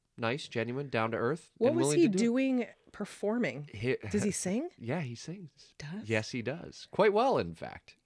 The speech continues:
Speaker 2: Oh.
Speaker 1: He's got a band and everything. Yeah.
Speaker 2: Is he better than Bruce Willis was?
Speaker 1: Uh, I think so.
Speaker 2: Oh,
Speaker 1: Yeah.
Speaker 2: thank goodness.
Speaker 1: And may he rest in peace, even Patrick Swayze.
Speaker 2: Oh, well.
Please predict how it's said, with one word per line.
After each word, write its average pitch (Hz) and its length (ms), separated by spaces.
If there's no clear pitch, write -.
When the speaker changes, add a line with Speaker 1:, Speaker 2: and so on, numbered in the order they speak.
Speaker 2:
Oh. 208 320
Speaker 1:
He's 110 120
got 135 160
a 117 40
band 127 460
and 95 260
everything. 139 520
Yeah. 165 200
Speaker 2:
Is 175 80
he 190 80
better 165 240
than 160 140
Bruce 156 260
Willis 156 360
was? 190 340
Speaker 1:
Uh, 127 440
I 127 100
think 110 160
so. - 260
Speaker 2:
Oh, 143 220
Speaker 1:
Yeah. 98 100
Speaker 2:
thank 139 120
goodness. 107 340
Speaker 1:
And 92 340
may 110 180
he 110 100
rest 101 260
in 90 80
peace, - 400
even 90 260
Patrick 80 340
Swayze. - 400
Speaker 2:
Oh, 185 120
well. 147 240